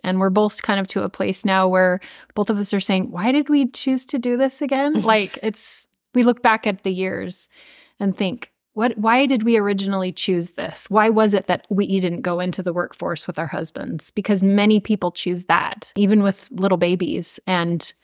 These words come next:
Speaker 1: when I go back to that, I have to figure out my why. I, I had a why at the time, and I needed, I,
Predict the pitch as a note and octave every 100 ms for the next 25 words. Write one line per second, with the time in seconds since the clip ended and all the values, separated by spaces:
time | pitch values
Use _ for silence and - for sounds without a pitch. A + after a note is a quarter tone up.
0 | - A3 A3 A3 C#4 A#3+ A#3+ B3 - A3+
1 | F#3+ F3 - - - _ _ - G3 G3+
2 | F#3+ F#3+ - - - G#3+ - - - G#3
3 | G3 F#3 F3 - F3+ F3+ F3 F#3 - -
4 | F3+ E3 - G#3 G3 A#3 A#3 A3+ G#3+ F#3
5 | F3 F3 F#3 F#3+ - F#3 F3 F3 G#3 G3+
6 | _ _ - - G3 G#3 G#3+ A3 G#3 -
7 | G#3